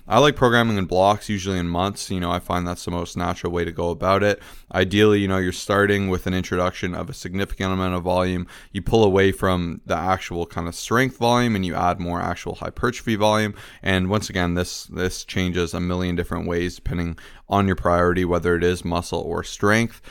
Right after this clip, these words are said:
So that is definitely something to keep in mind. But by increasing training volume gradually,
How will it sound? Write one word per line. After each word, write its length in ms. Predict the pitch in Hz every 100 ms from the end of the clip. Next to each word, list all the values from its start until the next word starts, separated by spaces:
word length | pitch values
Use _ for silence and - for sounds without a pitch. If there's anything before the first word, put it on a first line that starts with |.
| -
So 180 | - 101
that 140 | 92 92
is 140 | 92
definitely 240 | 90 92
something 280 | 90 92 85
to 60 | 87
keep 200 | 95 90
in 80 | 87
mind. 340 | 85 87 87
But 260 | 90 87 - - - _ _ -
by 180 | 110 110
increasing 500 | 107 139 139 151 135
training 280 | - 110 107
volume 300 | 98 98 90
gradually, 640 | 90 90 90 95 92 90